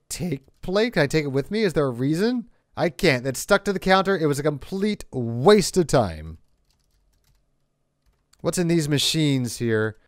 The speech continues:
The one to your right is labeled broken. Uh, the machine to the left is labeled flight insurance. Hmm. A little large for an insurance machine, isn't it? Hmm.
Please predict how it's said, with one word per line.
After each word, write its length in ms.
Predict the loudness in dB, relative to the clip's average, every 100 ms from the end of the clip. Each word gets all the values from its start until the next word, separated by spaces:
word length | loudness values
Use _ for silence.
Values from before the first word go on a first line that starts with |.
| _
The 80 | 2
one 140 | 2
to 100 | 4
your 100 | 2
right 200 | 2 2
is 160 | 0 0
labeled 420 | 0 0 -2 0
broken. 560 | 4 4 4 0 -2 -8 _
Uh, 240 | -2 -2 -2
the 100 | -4
machine 340 | -4 -4 -4
to 80 | -4
the 120 | -2
left 240 | 0 0
is 120 | -2 -6
labeled 220 | -6 -10
flight 360 | -6 0 2
insurance. 800 | 2 -2 -4 -4 -4 -10 -12 -14 _ _ _ _ -16
Hmm. 360 | -12 -10 -10 -14 _ _ _ -12
A 80 |
little 240 | -4 -2 0
large 400 | 6 6 6 0
for 100 | -4
an 60 |
insurance 380 | -2 -2 -2 -4
machine, 340 | -8 -8 -6 -4
isn't 180 | -4
it? 140 | -4 -4
Hmm. 200 | -14